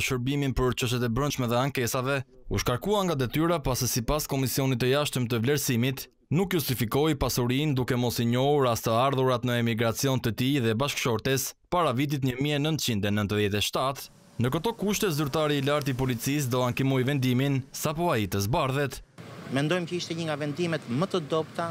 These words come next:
Speaker 2: më të njanshme, më të ndikuara që mund të dhënë ndonjëherë nga ky Komisioni i Jashtëm i Vlerësimit. Gjatë përfaqësimit ton në, në seancë bashkë me klientin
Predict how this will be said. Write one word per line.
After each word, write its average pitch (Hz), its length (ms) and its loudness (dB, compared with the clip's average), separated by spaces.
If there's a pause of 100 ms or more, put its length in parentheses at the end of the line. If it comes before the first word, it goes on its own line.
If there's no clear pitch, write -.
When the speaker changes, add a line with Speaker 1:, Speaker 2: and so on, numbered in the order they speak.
Speaker 2:
më 123 320 0
të 190 140 -2
njanshme, 175 640 -4 (100)
më 120 240 0
të 202 160 0
ndikuara 170 560 -2
që 156 160 -6
mund 165 140 -4
të 160 160 0
dhënë 156 160 -2
ndonjëherë 139 340 0
nga 143 160 0
ky 143 80 -2
Komisioni 135 460 0
i - 20 2
Jashtëm 139 320 -2
i 104 80 -4
Vlerësimit. 110 640 -4 (500)
Gjatë 151 380 0 (160)
përfaqësimit 160 580 -2
ton 143 240 -2
në, 131 140 -2 (100)
në 147 220 0
seancë 156 500 -4
bashkë 147 240 -4
me 139 80 -4
klientin 147 400 -4